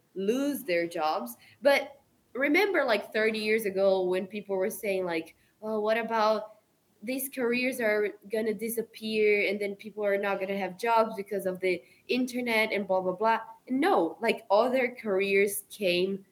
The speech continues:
with internet. So I try to see it, I,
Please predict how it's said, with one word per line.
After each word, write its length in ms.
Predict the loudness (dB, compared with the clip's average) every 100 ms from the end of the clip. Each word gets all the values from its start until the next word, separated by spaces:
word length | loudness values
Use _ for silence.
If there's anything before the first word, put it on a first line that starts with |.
| _ _ _ _ _
with 320 | 0 2 2 0 -2
internet. 760 | -2 -2 -8 -4 0 -2 -4 _ _ _ _ -10
So 560 | 2 8 8 6 -2 2
I 120 | 2
try 240 | 4 0 0
to 100 | -2
see 460 | -4 -2 -4 -6 _ 0
it, 220 | 0 2
I, 240 | 0 0